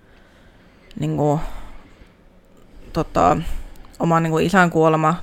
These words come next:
tapahtui, kun olin seitsemän, kyllä, ja se oli just semmonen, että kukaan ei osannut sitä odottaa, että, että, että oli ihan, ihan yllättäen, niin, niin se on sitten jäänyt niinku enemmänkin,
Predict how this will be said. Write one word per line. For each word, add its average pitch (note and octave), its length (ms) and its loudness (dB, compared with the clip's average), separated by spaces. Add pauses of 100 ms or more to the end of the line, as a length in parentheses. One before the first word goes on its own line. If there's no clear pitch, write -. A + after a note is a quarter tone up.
tapahtui, D#3+ 340 -2
kun D3+ 160 -2
olin D#3 360 -2 (720)
seitsemän, C4 1120 0 (280)
kyllä, F3+ 320 0
ja F3+ 140 2
se E3+ 100 2
oli D3+ 160 6
just D3 260 0
semmonen, D3+ 460 0
että E3 260 -2 (540)
kukaan D#3+ 300 4
ei D#3+ 120 4
osannut D#3 300 2
sitä D#3+ 280 4
odottaa, D3+ 380 2
että, - 300 -4 (260)
että, - 240 -6
että - 240 -2 (500)
oli - 180 -2
ihan, F3 280 -2 (800)
ihan F#3 260 2
yllättäen, E3 760 4
niin, D3 260 0 (520)
niin E3 100 0
se F3 100 2
on E3 180 4
sitten D3 260 2
jäänyt D3 280 2
niinku D3+ 160 -4
enemmänkin, D#3+ 720 -2